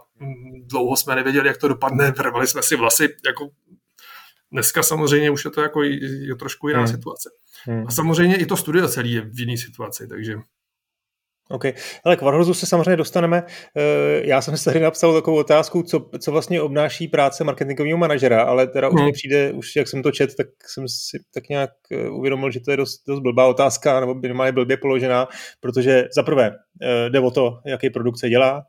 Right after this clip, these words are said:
Speaker 2: v tom marketingu, že jo? To, to se hodně liší, ty kampaně. A za druhý samozřejmě se to liší i časem, protože markeťák v roce dva tisíce ten dělal úplně něco jiného. Herní markeťák v roce dva tisíce, to byla úplně jiná práce než, než markeťák v roce dva tisíce dvacet dva. Takže pojďme se teda pobavit o tomhle, protože ty jsi,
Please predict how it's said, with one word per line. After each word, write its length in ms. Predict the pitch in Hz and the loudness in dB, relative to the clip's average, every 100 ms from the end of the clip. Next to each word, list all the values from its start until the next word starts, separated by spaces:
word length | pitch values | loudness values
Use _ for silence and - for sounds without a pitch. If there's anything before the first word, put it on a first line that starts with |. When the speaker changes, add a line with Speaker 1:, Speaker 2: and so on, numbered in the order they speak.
| _ | _
Speaker 2:
v 40 | |
tom 120 | 135 | -6
marketingu, 560 | 127 120 131 131 127 139 | -2 0 0 0 0 0
že 60 | 135 | -2
jo? 180 | 123 | -2
To, 200 | 135 135 - | -4 -6 -6
to 120 | 131 | -6
se 120 | 131 | -2
hodně 200 | 117 135 | -2 0
liší, 380 | 139 - 143 143 | -2 -6 -10 -10
ty 100 | 143 | -6
kampaně. 460 | 139 123 139 135 131 - - - | -6 -2 -2 -2 -4 -12 -14 -4
A 40 | |
za 80 | 131 | 2
druhý 180 | 143 160 | 2 2
samozřejmě 300 | 160 151 147 | 0 -2 -2
se 60 | 156 | -2
to 80 | 165 | -4
liší 240 | 139 170 | -2 -2
i 40 | |
časem, 400 | 131 156 - 196 | 0 0 4 2
protože 220 | 139 123 127 | 2 -4 0
markeťák 600 | 120 120 127 135 127 - | 0 0 0 2 0 -4
v 40 | |
roce 200 | 123 120 | -8 -4
dva 100 | 131 | -2
tisíce 460 | 127 120 127 139 131 - _ _ _ - | -2 -6 -4 -2 -2 -4 _ _ _ -2
ten 200 | 131 127 | 0 0
dělal 340 | 127 131 135 | 0 2 2
úplně 300 | 143 127 139 | 0 -2 0
něco 200 | 123 120 | -2 -2
jiného. 220 | 123 113 101 | -4 -2 0
Herní 240 | 135 143 | 0 0
markeťák 560 | 117 - 113 107 104 - | -2 -2 -4 -4 -6 -12
v 260 | 127 123 | -12 -10
roce 160 | 135 139 | -6 -4
dva 100 | 120 | -4
tisíce, 420 | 117 127 - 113 - | -4 -8 -8 -10 -10
to 60 | |
byla 220 | 110 123 120 | -2 -2 -2
úplně 280 | 120 135 | -4 -2
jiná 180 | 127 123 | 0 0
práce 320 | 123 117 117 | 2 0 0
než, 240 | 131 120 - - - - | -6 -6 -10 -20 -20 -16
než 120 | 127 | -8
markeťák 420 | 127 120 123 123 | -6 -4 -2 0
v 20 | 123 | -2
roce 180 | 120 | -6
dva 60 | 131 | -8
tisíce 220 | 117 117 | -8 -6
dvacet 240 | 123 113 135 | -6 -4 -4
dva. 260 | 127 139 - | -4 -4 -10
Takže 260 | 101 120 120 - - - | -4 -4 -4 -16 -20 -2
pojďme 220 | 139 160 | 0 2
se 120 | 151 | 2
teda 140 | 170 170 | 2 4
pobavit 280 | 170 175 175 | 4 4 4
o 60 | |
tomhle, 220 | 196 233 | 2 2
protože 280 | 208 135 131 | 0 -2 -4
ty 100 | 131 | -4
jsi, 260 | - 151 | -2 -2